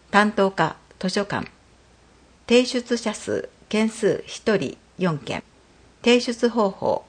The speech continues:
ファックス提出。提出区分、市内に住所がある個人。ご意見と市の考え方の概要。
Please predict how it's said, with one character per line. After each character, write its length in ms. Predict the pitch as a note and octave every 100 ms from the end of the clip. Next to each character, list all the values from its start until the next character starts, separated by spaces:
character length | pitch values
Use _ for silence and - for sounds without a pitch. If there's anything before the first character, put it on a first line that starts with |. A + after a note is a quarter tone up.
| -
フ 60 | A3
ァ 20 |
ッ 20 |
ク 140 | A3+ -
ス 120 | C3
提 220 | - C#3
出。 460 | - - - - - _ _ _ - _ _
提 160 | A#3 A#3
出 260 | A#3 A3+
区 160 | A3+ G#3+
分、 220 | D#3 A#2+ - _ _
市 180 | - B3+
内 200 | B3+ G3
に 140 | E3+
住 200 | D#3+ A3+
所 160 | A3 D#3+
が 160 | - D3
あ 60 |
る 140 | D3+ -
個 120 | -
人。 240 | D#3 - - _ _ _ _ - - _ _ _ _ F#3
ご 140 | A3
意 80 | C4
見 180 | B3+ G3
と 140 | E3
市 160 | F3+ A3+
の 140 | E3+
考 280 | D#3+ G3+ G#3+
え 120 | G#3+
方 240 | G#3 G3+ C#3
の 140 | -
概 280 | C3 C#3+ D#3+
要。 240 | - -